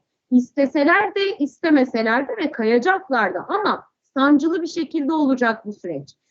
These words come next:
Yani kripto paralar artık Plüton kova süreciyle, e, bankalardan daha güvenilir bir hal almaya başlayacak. Yani, e, evet, kripto paralar yükselecek, hatta hayatımıza öyle bir şekilde girecekler ki biz bile şaşıracağız ve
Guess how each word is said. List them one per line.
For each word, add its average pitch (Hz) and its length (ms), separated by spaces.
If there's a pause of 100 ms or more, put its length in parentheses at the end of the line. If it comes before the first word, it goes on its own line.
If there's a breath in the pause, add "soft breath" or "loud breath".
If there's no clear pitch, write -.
(220)
Yani 349 340
kripto 370 460
paralar 277 520
artık 294 460
Plüton 330 360
kova 302 240
süreciyle, 233 800 (460)
e, 254 380
bankalardan 320 800
daha 320 160
güvenilir 330 680
bir 320 140
hal 320 340
almaya 269 420
başlayacak. 208 600 (640)
Yani, 359 440
e, 262 80
evet, 285 480 (280)
kripto 339 400
paralar 339 360
yükselecek, 311 800
hatta 277 380
hayatımıza 302 680
öyle 294 300
bir 381 60
şekilde 302 420
girecekler 269 800
ki 202 260
biz 370 200
bile 339 200
şaşıracağız 320 680
ve 208 220